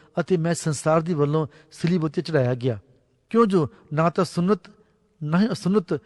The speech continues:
ਕੁਝ ਹੈ, ਸਗੋਂ ਨਵੀਂ ਸ੍ਰਿਸ਼ਟ। ਅਤੇ ਜਿਨਨੇ ਇਸ ਮਰਜ਼ਾਦਾ ਉੱਤੇ ਚੱਲਣ, ਉਹਨਾਂ ਨੂੰ ਸ਼ਾਂਤੀ ਅਰ ਰਹਿਮ ਪ੍ਰਾਪਤ ਹੋਵੇ, ਨਾਲੇ ਪਰਮੇਸ਼ਰ ਦੇ ਇਸਰਾਏਲ ਨੂੰ।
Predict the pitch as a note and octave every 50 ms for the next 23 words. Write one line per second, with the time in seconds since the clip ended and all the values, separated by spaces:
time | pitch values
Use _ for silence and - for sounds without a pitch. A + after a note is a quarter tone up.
0 | _ _ _ - G3 F#3 F3+ C#3+ C#3+ C#3 C3 A#2 - - _ _ _ _ - -
1 | - G3+ G3+ A#3 G#3+ D#3+ D#3+ E3 D3+ - - C#3 C#3+ B2+ - - C#3+ A#2+ - _
2 | _ _ _ _ _ _ _ _ - E3 - - F#3+ D#3 C3+ D#3+ F#3 G3+ G#3+ G3
3 | D3+ A#2 - - _ _ _ G3 - - E3+ E3 E3 D#3 C#3+ E3 E3 D#3+ G3 F#3+
4 | F#3+ - D#3+ - - F#3+ G3+ G#3+ F#3 C#3+ A#2+ - _ _ _ _ _ - G3 G3
5 | G#3 G3+ E3 - - D3 C#3+ D#3+ E3 - G#3 G3+ F3+ - - - - _ _ -
6 | E3+ C3+ C#3+ F3+ G#3 F#3+ - E3 C#3 C3 B2 C3 B2+ A#2 B2+ B2 B2 C3 B2 A2
7 | - _ _ _ _ _ D3+ C#3+ C#3+ D3+ D3+ D3+ - - C3+ C3 D3+ D#3+ - -
8 | F#3+ E3+ D#3 F#3 G3+ - - - - - - - - C#3+ C3+ C3 C#3 C#3 C#3 C3+
9 | A#2